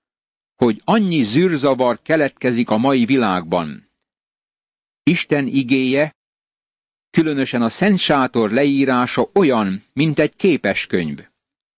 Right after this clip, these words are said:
Ha csak a képeket nézzük, már akkor megérthetjük, hogy Krisztus élete és tanítása nem menthet meg minket. Kezdjük azzal,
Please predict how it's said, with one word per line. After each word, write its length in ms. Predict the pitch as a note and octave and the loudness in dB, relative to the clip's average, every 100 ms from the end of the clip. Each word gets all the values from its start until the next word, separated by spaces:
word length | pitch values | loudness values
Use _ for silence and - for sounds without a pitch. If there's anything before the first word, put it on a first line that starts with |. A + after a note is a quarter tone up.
| _ _ _ _ _ _ - | _ _ _ _ _ _ -2
Ha 140 | F3+ | -2
csak 220 | - C#3 | 0 -2
a 80 | G#2+ | -2
képeket 640 | - F#3 G3+ C#3+ C3+ - | 0 -2 0 -2 -2 -2
nézzük, 580 | B2 C#3 C3 G#2+ C#3 - - _ | 2 2 2 0 -2 -2 -18 _
már 240 | B2 A#2 - | 0 0 0
akkor 440 | G3+ _ C3 A2+ | -2 _ 0 0
megérthetjük, 960 | A2 C3+ B2 B2 C3 B2 - C#3+ D#3 _ _ _ _ _ _ _ | 0 0 0 0 -2 -4 -2 -2 -2 _ _ _ _ _ _ _
hogy 200 | - A2 | -4 -4
Krisztus 680 | - G3+ A#3+ - B2+ A#2 - | -2 0 0 0 -2 -2 -2
élete 500 | - G#3 D#3+ C#3+ B2+ | 0 2 2 0 0
és 240 | A2 G#2+ - | 0 -2 -2
tanítása 880 | D3+ D#3 D3+ - C3+ C3+ - C#3 - | -2 0 -4 -2 0 0 0 -2 0
nem 220 | F3 A3+ | 0 2
menthet 520 | C3 A#2+ A2+ A#2+ A#2 | 2 2 0 -2 -2
meg 220 | B2 B2 | 0 0
minket. 480 | B2 D#3 G2+ F2 D2 _ _ _ _ _ _ _ _ _ _ _ _ - | 0 2 0 -2 -10 _ _ _ _ _ _ _ _ _ _ _ _ 0
Kezdjük 400 | G3 A#2+ G#2 C3 | 0 2 -2 0
azzal, 600 | C#3 G#2+ B2+ B2+ D#3+ | -2 0 0 0 0